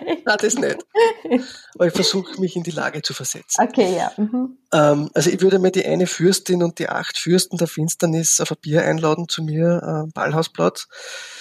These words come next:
Speaker 2: Mhm.
Speaker 1: Würde mit ihnen da hinuntergehen in den Volksgarten, Campingtischerl aufstellen, äh, die Kühltasche aufmachen und ihnen sagen, „Leute, die fetten Jahre sind vorbei. Die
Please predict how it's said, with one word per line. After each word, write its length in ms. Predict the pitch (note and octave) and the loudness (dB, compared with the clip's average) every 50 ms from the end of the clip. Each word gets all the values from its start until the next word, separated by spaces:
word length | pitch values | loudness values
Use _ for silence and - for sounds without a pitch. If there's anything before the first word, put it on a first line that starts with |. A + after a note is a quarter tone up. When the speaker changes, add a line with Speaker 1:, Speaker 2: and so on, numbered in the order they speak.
| - - - - - _ | -18 -18 -20 -20 -18 _
Speaker 2:
Mhm. 100 | - G#3+ | -8 0
Speaker 1:
Würde 200 | - E3 D#3+ - | 0 0 2 2
mit 100 | F3 D#3+ | 2 2
ihnen 240 | F3 F3 F3+ F3 E3+ | 4 4 4 2 4
da 340 | - F3 F3 F3 E3+ E3+ E3 | 4 4 6 6 4 4 2
hinuntergehen 600 | D3+ E3 E3 E3+ F#3+ - - G3 - - F3+ F3 | 0 2 2 2 2 2 -2 -2 0 -2 -2 -2
in 80 | F3+ E3+ | 0 0
den 100 | F3+ F3 | 0 -2
Volksgarten, 1040 | - - D#3 D#3+ - - - - F3 F3 F3 - - G3 G3 G3+ G3+ G3+ G3 F3+ - _ _ _ - | 0 0 -2 0 0 0 2 4 2 2 2 0 -2 -2 0 0 0 0 -2 -4 -8 _ _ _ -4
Campingtischerl 720 | - F3 F3 - - F#3 - - F#3 E3 - F#3+ F#3 - | -4 -4 -4 -2 -6 -8 -6 -2 -2 0 2 0 0 0
aufstellen, 680 | - D#3+ E3 - - - - E3+ F3 F3+ F#3 F3+ F#3 - | 0 -2 0 0 0 0 2 2 2 2 0 -2 -4 -4
äh, 160 | - - E3 - | -6 -8 -8 -10
die 60 | - | -12
Kühltasche 600 | - - F3+ F#3 - F#3 E3 E3 - - E3 - | -8 -4 -4 0 2 2 2 2 2 2 0 0
aufmachen 640 | - E3 - E3+ E3+ D#3+ D#3+ - F#3 F#3 F#3 F3+ F3 | 0 -2 2 2 2 2 2 -2 -2 -2 0 0 -2
und 400 | - - D#3 E3+ F3 F3 - - | -2 -4 -6 -6 -6 -10 -12 -10
ihnen 240 | - D#3 E3+ E3+ E3+ | -8 -4 -4 -4 -4
sagen, 320 | - - D3+ D#3+ E3 E3 - - - - - - - - - - - _ _ _ _ _ _ _ | -2 -2 0 0 0 -4 -6 -8 -18 -20 -20 -20 -20 -20 -20 -20 -20 _ _ _ _ _ _ _
„Leute, 240 | - D#3 D#3 - F#3+ | 2 2 4 2 0
die 140 | F3 F#3 E3+ | 0 0 0
fetten 300 | - - D3 - - F3+ | 2 0 0 0 0 0
Jahre 260 | D#3 D3 C3 C3+ D3 | 2 2 2 2 0
sind 180 | D3 D#3 D3+ D3 | 0 0 0 0
vorbei. 380 | - D#3 - - - - - - - _ _ _ _ _ _ _ _ _ _ _ _ - | -2 -2 -2 -4 -6 -6 -12 -16 -18 _ _ _ _ _ _ _ _ _ _ _ _ -10
Die 380 | D#3 D#3 D#3 D3+ D3+ D3+ D3+ | -8 -6 -6 -6 -8 -10 -12